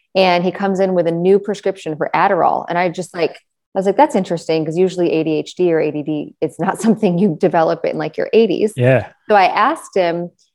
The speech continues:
Speaker 1: "Oh, we always, the one thing they teach us, always ask, 'What did your doctor prescribe this for?'" Because sometimes things are off label. And if you tell someone, like, "Oh, this is meant for blood pressure," and they're like, "Oh my God, I'm taking it for this," and they, you know, they get scared. So I said to him,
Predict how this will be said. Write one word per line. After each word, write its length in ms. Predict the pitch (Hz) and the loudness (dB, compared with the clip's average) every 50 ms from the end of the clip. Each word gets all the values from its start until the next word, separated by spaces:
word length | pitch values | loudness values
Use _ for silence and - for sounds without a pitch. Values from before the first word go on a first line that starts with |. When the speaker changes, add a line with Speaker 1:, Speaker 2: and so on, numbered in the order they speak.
| _ _ _ _ _ | _ _ _ _ _
Speaker 1:
"Oh, 120 | - 240 | 4 4
we 180 | 202 196 208 196 | 6 6 6 6
always, 320 | 202 208 208 220 - - | 6 6 6 4 2 2
the 80 | 196 185 | -2 -2
one 180 | 196 214 214 | 0 -2 -2
thing 160 | 208 226 214 214 | -2 -2 -4 -2
they 100 | 208 196 | -4 -6
teach 240 | 202 - 202 196 - | -6 -6 -8 -4 -2
us, 120 | 185 170 180 | -4 -4 0
always 380 | - 180 185 185 208 208 202 | 0 0 2 4 4 2 2
ask, 340 | - 185 180 175 170 - - _ _ | 2 -2 -2 -2 -4 -6 -14 _ _
'What 200 | - 170 185 202 | -6 0 2 4
did 140 | 208 202 185 | 4 6 4
your 100 | 202 185 | 4 4
doctor 340 | 185 175 170 170 - 180 170 | 4 2 0 0 0 -2 -2
prescribe 520 | 170 185 170 - - - 170 165 160 156 | -2 -6 -10 -6 -2 0 0 0 0 -2
this 120 | 160 156 | -8 -10
for?'" 220 | - - 151 - - | -4 -4 -2 -2 -2
Because 320 | - 170 160 - 170 - | -4 -4 -8 -8 -14 -8
sometimes 400 | - 190 190 185 190 185 180 - | -6 -6 -4 -4 -4 -6 -6 -6
things 220 | - 175 170 156 165 | -6 -6 -4 -4 -2
are 80 | - | 0
off 240 | - 156 156 156 - | 0 0 0 2 2
label. 320 | 185 185 185 - 156 151 | 4 4 4 2 0 -2
And 80 | 151 156 | -2 -6
if 80 | 151 - | -6 -6
you 80 | 160 | -8
tell 200 | - - 165 160 | -4 -2 -4 -4
someone, 320 | 160 - 165 156 156 156 151 | -2 -4 -6 -6 -6 -6 -6
like, 180 | 151 156 156 - _ _ _ _ _ _ _ _ _ - | -8 -8 -10 -12 _ _ _ _ _ _ _ _ _ 0
"Oh, 200 | 247 240 220 190 | 4 4 4 4
this 180 | 190 190 - | 2 0 -2
is 120 | 196 190 - | -6 -4 -2
meant 220 | 196 196 196 - | -2 -2 -2 -2
for 80 | - 180 | -6 -2
blood 240 | - 185 202 208 | 2 2 0 0
pressure," 360 | 208 - 185 160 160 - 170 165 | 0 -4 -4 -4 -2 -2 -2 -2
and 100 | 160 156 | -2 -2
they're 120 | 160 160 | -4 -4
like, 200 | 160 160 160 - | -4 -4 -4 -4
"Oh 60 | 208 | -2
my 100 | 208 214 | -2 0
God, 160 | 226 247 220 | 2 2 0
I'm 100 | 180 165 | 0 -2
taking 300 | 160 - 175 170 - 180 | -2 -2 -2 -2 -2 -6
it 100 | 170 - | -8 -6
for 80 | - 185 | -6 -2
this," 320 | 175 214 202 170 175 - | 2 2 2 2 2 -2
and 60 | 160 156 | -6 -6
they, 120 | 160 - _ _ | -6 -8 _ _
you 80 | - 175 | -6 -4
know, 100 | 147 131 | -4 -2
they 140 | 160 165 147 | -2 -2 0
get 180 | 151 - - | -2 -4 -4
scared. 380 | - - - 165 143 131 - - | -4 0 0 2 2 2 -2 -4
So 240 | - - 156 147 - - - _ _ _ _ - | 0 0 0 0 0 -4 -16 _ _ _ _ -4
I 60 | 208 | -2
said 180 | 196 - 226 190 | 0 0 0 2
to 80 | 214 | 2
him, 220 | 208 202 190 180 | 2 2 0 -2